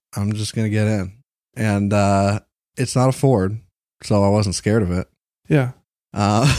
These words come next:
Speaker 1: <laughs>
Speaker 2: You got into his truck?
Speaker 1: No, I, oh, I should have done that.
Speaker 2: Oh.
Speaker 1: I didn't have time for that. I just opened my car door extra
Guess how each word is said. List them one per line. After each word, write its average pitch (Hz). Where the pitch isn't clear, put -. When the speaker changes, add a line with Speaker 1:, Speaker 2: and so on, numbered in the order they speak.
Speaker 1:
<laughs> -
Speaker 2:
You 165
got 165
into 175
his 160
truck? 185
Speaker 1:
No, 127
I, 104
oh, 117
I 98
should 139
have 95
done 87
that. 95
Speaker 2:
Oh. -
Speaker 1:
I 104
didn't 120
have 90
time 85
for 80
that. 82
I 135
just 165
opened 127
my 107
car 90
door 82
extra 95